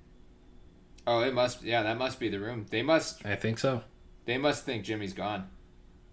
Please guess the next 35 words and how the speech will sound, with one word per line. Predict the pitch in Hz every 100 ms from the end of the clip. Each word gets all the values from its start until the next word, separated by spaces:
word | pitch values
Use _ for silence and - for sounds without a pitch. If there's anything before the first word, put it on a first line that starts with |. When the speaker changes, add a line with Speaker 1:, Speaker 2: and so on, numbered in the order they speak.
| - - - - - - - - - - -
Speaker 2:
They've | 123 175
heard | 160 123
something. | - 123 104 92 - - - - - - - - - -
Speaker 1:
Yeah, | 101 92 - - -
they're, | 117 120
I | 113 117
think | 127 104
they're | 107
gonna | 95 95
sign | 98 92
and | 90
trade | 92 87
Jimmy | 87 90 87
to | 87
the |
Heat. | 87 90 - - - -
Speaker 2:
It, | 143 -
it, | 71
well, | 160 -
yes, | 175 165 -
because | - 123 123 110 - - -
if, | - 117 - 120
if | 120 117
that's | 135 -
the | 120
room, | 92 117 120 87 90 - - -
I | 113
mean, | 107 101 92 87 - -
then | - 135
they | 151
can't | - 131
operate | 113 110 104 98
as | 95
an | 104
above, | 98 95 104 98